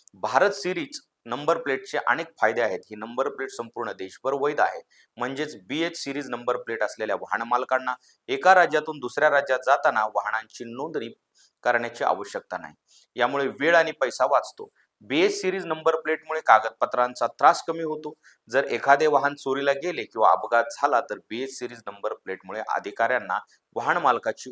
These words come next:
ओळख पटवणं सोपं होतं. बीएच सिरीज नंबर प्लेट असलेल्या वाहन मालकांना एकाच वेळी चोवीस महिन्यांचा रोड टॅक्स भरावा लागतो. जर तुम्ही दोन वर्षानंतर कर भरण्यास विसरलात तर तुम्हाला दररोज शंभर रुपये दंड भरावा लागेल. मुद्दा क्रमांक चार,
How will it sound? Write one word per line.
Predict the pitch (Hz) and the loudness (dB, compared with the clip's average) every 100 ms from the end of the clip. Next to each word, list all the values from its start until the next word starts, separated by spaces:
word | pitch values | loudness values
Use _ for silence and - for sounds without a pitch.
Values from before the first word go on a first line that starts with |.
| - | -10
ओळख | 143 185 196 | 0 2 2
पटवणं | 135 123 127 | -2 -4 -6
सोपं | - 170 113 | -10 -6 -4
होतं. | 85 90 - _ _ _ _ | -4 -10 -20 _ _ _ _
बीएच | 107 170 208 | -4 0 0
सिरीज | 185 170 175 | 0 -4 -2
नंबर | 156 151 147 | -2 0 0
प्लेट | 151 147 | 0 0
असलेल्या | 139 - 131 | 0 0 -2
वाहन | 110 101 | 0 -2
मालकांना | 113 120 123 135 120 117 _ _ - | 0 0 2 0 -2 -6 _ _ -8
एकाच | 139 180 180 | 2 2 2
वेळी | 156 151 - | -6 -6 -6
चोवीस | 170 175 208 160 | -6 -4 -8 -6
महिन्यांचा | 139 127 135 139 - 139 | -8 -4 -4 -4 2 2
रोड | - 151 - | 2 -2 0
टॅक्स | 135 - | -2 -2
भरावा | 101 107 107 | -2 0 0
लागतो. | 85 - 90 - _ _ _ | -2 -8 -20 -20 _ _ _
जर | 107 127 123 | -4 -2 -2
तुम्ही | 127 120 | -8 -8
दोन | 110 127 | -4 -4
वर्षानंतर | 139 139 - 135 139 139 139 - _ - | 0 0 -2 -8 -2 -2 -2 -6 _ 0
कर | 151 160 | 2 4
भरण्यास | 143 135 143 143 | 2 2 0 -4
विसरलात | 135 - 180 151 113 - | -8 2 4 6 2 0
तर | 113 120 | -8 -8
तुम्हाला | 107 120 120 - | -4 -2 -2 0
दररोज | 117 151 135 - _ _ - | -2 0 -4 -6 _ _ -8
शंभर | - 170 180 | -4 0 2
रुपये | 165 147 | 2 2
दंड | 143 123 139 | 0 0 -2
भरावा | 135 113 95 85 | -4 2 2 2
लागेल. | 76 - _ _ _ _ _ _ | -2 -8 _ _ _ _ _ _
मुद्दा | 120 160 208 | -6 6 6
क्रमांक | 214 165 160 156 156 - | 6 2 0 -4 -6 -2
चार, | - 113 87 | 6 6 6